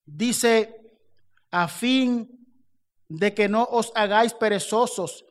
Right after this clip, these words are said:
sino imitadores de aquellos que por la fe y la paciencia heredan las promesas",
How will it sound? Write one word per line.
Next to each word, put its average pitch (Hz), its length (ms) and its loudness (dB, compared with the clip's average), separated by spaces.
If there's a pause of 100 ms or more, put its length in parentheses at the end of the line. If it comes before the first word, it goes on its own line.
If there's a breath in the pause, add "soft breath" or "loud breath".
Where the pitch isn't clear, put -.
(420)
sino 240 580 -2
imitadores 233 1500 6
de 311 120 6
aquellos 208 800 4 (800)
que 226 300 8
por 220 400 6
la 185 240 6
fe 254 240 4
y 254 40 2
la 226 220 4
paciencia 247 1000 2 (1000)
heredan 175 400 0
las 160 100 -4
promesas", 135 720 -10